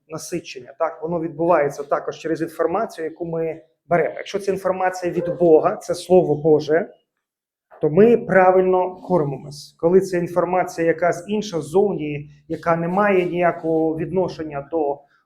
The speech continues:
духовного світу Господнього, світлого духовного світу, світу любові,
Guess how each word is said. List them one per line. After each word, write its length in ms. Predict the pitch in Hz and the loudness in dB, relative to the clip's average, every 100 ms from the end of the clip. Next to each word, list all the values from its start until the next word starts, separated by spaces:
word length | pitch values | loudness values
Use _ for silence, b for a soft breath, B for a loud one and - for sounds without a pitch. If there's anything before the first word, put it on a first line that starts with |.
| 156 147 139 139 180 | -4 0 0 -2 -6
духовного 460 | 175 185 180 170 | -2 -2 -2 -4
світу 420 | 175 170 175 160 | -6 -10 -8 -8
Господнього, 680 | 147 165 - 226 220 185 170 | -6 -6 -2 2 2 2 -4
світлого 520 | - 170 214 208 190 | -8 -8 -6 -4 -6
духовного 500 | 180 - 185 180 170 | -6 -4 -4 -2 -4
світу, 500 | 160 170 175 170 151 _ _ | -8 -14 -14 -12 -14 _ _
світу 360 | - 160 151 | -16 -14 -10
любові, 520 | 156 147 202 220 127 | -10 2 4 4 2